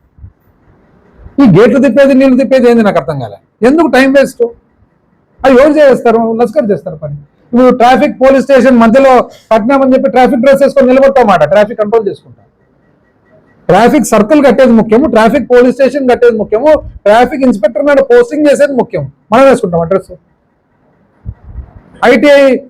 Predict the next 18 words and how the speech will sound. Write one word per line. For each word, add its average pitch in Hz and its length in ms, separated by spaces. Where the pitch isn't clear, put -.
కళాశాల 254 440
కట్టిస్తాము, 185 440
ఐటీఐ 294 320
కళాశాల 277 420
కట్టిన 254 240
తర్వాత 247 240
లేత్ 254 220
మెషిన్ 262 240
కాడ 262 180
మనం 247 160
పోయి 254 160
నేర్పిస్తామా? 160 440
దానికి 247 260
టీచర్ 285 300
ఉంటాడు, 190 320
ట్రైనర్ 247 320
ఉంటాడు. 175 260
మేం 277 200